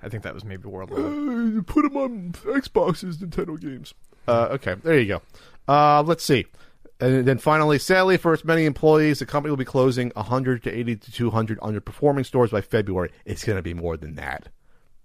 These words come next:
Speaker 2: Um, later on in the year, including sites in the U S, Australia, and the E U to make up for the low sales. Meanwhile, the company's stock market values have plummeted to an all-time low.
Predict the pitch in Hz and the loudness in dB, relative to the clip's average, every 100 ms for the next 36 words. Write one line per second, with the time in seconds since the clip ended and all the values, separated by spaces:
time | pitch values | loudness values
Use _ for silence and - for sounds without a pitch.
0 | - - 113 101 90 82 - - - - | -20 -8 -2 -2 -2 -8 -16 -20 -20 -20
1 | - - 95 87 78 78 76 - - 135 | -16 -8 -6 -6 -8 -10 -12 -14 -12 0
2 | 208 214 165 185 175 156 156 151 135 - | 2 2 2 0 0 0 2 2 0 0
3 | 143 135 117 127 127 - 113 110 110 - | 0 2 0 0 -2 -2 -4 -2 -4 -4
4 | 98 95 90 - 127 120 120 120 110 104 | -6 -6 -4 0 0 0 -2 -2 -2 -4
5 | 120 110 101 110 101 104 104 98 92 92 | -8 -6 -6 -2 -2 -2 -6 -4 -6 -6
6 | 87 - - 147 135 131 135 98 95 - | -8 -6 0 2 2 -2 -4 -4 -6 -6
7 | 92 82 95 135 123 | -8 -4 2 6 4